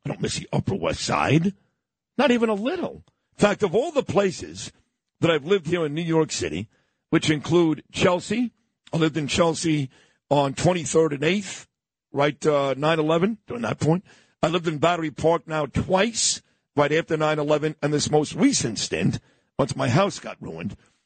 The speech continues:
Uh, I lived on Hanover Square, down by Wall Street. That was my favorite. Of all the places I lived in the city,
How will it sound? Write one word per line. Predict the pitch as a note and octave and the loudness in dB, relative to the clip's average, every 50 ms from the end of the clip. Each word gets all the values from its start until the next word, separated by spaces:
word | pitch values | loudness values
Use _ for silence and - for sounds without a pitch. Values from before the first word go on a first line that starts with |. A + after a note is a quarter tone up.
| _ _ _ - | _ _ _ -2
Uh, | D#3+ D#3+ D#3 D3+ D3 D3 - | 0 2 2 2 0 -2 -2
I | - D3+ | -2 -2
lived | D#3 D3 D#3 E3 F3+ F3+ E3 C#3 A#2+ D#3+ | -2 0 0 0 2 0 0 0 -2 -2
on | D3 C#3+ C#3 | -2 0 0
Hanover | A2 B2+ E3+ F3 F3 E3 C#3+ D#3 | 0 0 2 2 0 0 -2 -4
Square, | - - - - - E3 F3 F3 F3 F3+ F#3 G#3 A3+ B3+ _ _ _ _ _ _ - | -6 -6 -8 -6 -4 0 0 2 4 4 2 2 0 -2 _ _ _ _ _ _ 0
down | D#3+ E3+ D#3+ D3 | 0 2 2 2
by | D#3 D3+ | 2 0
Wall | D3 C3+ D3 E3 F3+ F3 | 0 2 2 2 2 2
Street. | - - G#3+ G3+ - | 0 -2 -4 -2 -2
That | E3+ D3 C3 | -2 -2 -4
was | B2+ G2 F2 | -4 -6 -6
my | E2 D2+ - | -6 -6 -4
favorite. | - C#2 C2+ C2 C#2 D2 D#2 - - _ _ _ _ - | -6 -6 -6 -6 -6 -6 -8 -8 -12 _ _ _ _ 0
Of | D#3 C#3 | 2 4
all | G#3 C#4 D#4+ | 2 2 2
the | C#4+ A3 | 0 -2
places | - - F#3+ G#3+ G#3 - E3+ D#3+ - | -2 0 -2 -2 -2 -2 -4 -2 -2
I | E3 D3+ | -2 -2
lived | C#3 F3+ F#3 E3+ C3 - - | -2 -2 -2 -2 -4 -6 -6
in | E3+ E3 | -4 -2
the | D#3 D3+ | -2 -2
city, | - - - G3+ - - E2 G2 | 0 2 0 0 0 -2 -10 -16